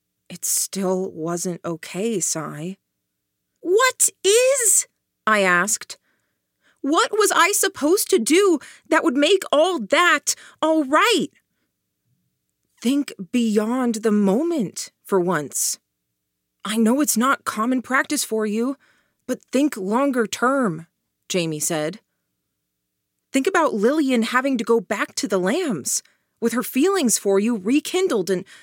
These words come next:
all stirred up." I set my jaw. "And she has to live with the fact that she said yes, and that she was weak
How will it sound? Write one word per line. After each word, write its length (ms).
all 180
stirred 440
up." 300
I 80
set 260
my 120
jaw. 420
"And 120
she 320
has 280
to 100
live 400
with 160
the 60
fact 280
that 140
she 220
said 360
yes, 640
and 140
that 80
she 160
was 180
weak 460